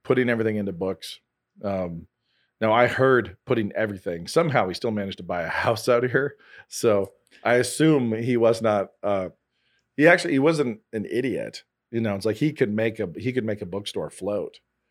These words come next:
He always could. Other people struggled, but he had a, he had a real clean rule of thumb in his head for, and always kept track of how many books he'd given away. And, like, he could give away this many, had to sell this many to give away this many. And, like,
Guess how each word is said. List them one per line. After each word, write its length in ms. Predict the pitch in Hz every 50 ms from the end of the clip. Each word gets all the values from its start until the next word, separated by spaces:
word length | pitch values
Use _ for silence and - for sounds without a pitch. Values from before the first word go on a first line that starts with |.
| _ _ _ -
He 120 | 117 117
always 300 | 117 95 113 123 113 104 -
could. 280 | - 92 82 82 -
Other 180 | - 101 107 110
people 240 | 107 110 98 95 87
struggled, 460 | - - 107 104 107 98 90 80 73
but 80 | - 101
he 80 | 113 127
had 160 | 127 117 110
a, 80 | 107
he 120 | 104 113 139
had 100 | 139 120
a 60 | 110
real 260 | 101 107 113 113 110
clean 600 | 110 - - 120 120 120 117 113 107 104 95 87 - _ _ _ _ _ _ _ _ _ _ _ -
rule 280 | 113 117 131 131 123
of 100 | 113 113
thumb 200 | - 120 117 113 110
in 40 |
his 120 | 104 95 -
head 240 | 123 120 120 95 -
for, 120 | - 107
and 160 | 98 101 104 107
always 220 | 107 110 107 107
kept 160 | - 107 -
track 200 | - 120 107 - 104
of 60 | 98
how 100 | 104 117
many 100 | 113 110
books 240 | 98 95 107 104 -
he'd 120 | 110 92 -
given 200 | 120 98 101 98
away. 460 | 92 87 92 92 95 107 117 123 113 -
And, 80 | 104
like, 160 | 101 101 95 -
he 100 | - 113 104
could 180 | 110 104 85
give 120 | - 117 110
away 200 | 113 107 107 107
this 220 | 98 110 107 -
many, 240 | 107 107 104 104 107
had 160 | 110 113 98
to 60 | 92 -
sell 220 | - - 113 101 95
this 200 | 107 104 - -
many 200 | 110 107 107 104
to 80 | 92 95
give 160 | 92 101 95
away 220 | 98 95 92 90
this 220 | 90 98 98 - 104
many. 220 | 104 101 98 98
And, 100 | 95 87
like, 120 | 87 90